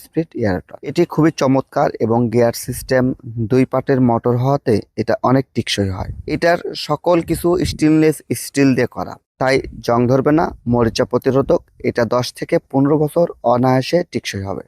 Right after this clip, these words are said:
এই মোটরটিতে গিয়ার অয়েল দিতে হয় এক পয়েন্ট সাত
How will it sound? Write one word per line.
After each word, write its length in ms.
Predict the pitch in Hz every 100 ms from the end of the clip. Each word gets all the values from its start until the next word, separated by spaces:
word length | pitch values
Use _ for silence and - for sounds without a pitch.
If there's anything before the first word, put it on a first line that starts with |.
| - 156
এই 80 | 170
মোটরটিতে 760 | 170 180 170 _ - 180 185 175 170 151 - _
গিয়ার 220 | 143 147 156
অয়েল 140 | 156 147
দিতে 160 | 147 151
হয় 260 | 151 170 - _ 131 139
এক 80 | - _
পয়েন্ট 300 | 147 147 175 185 _ _ -
সাত 180 | - 117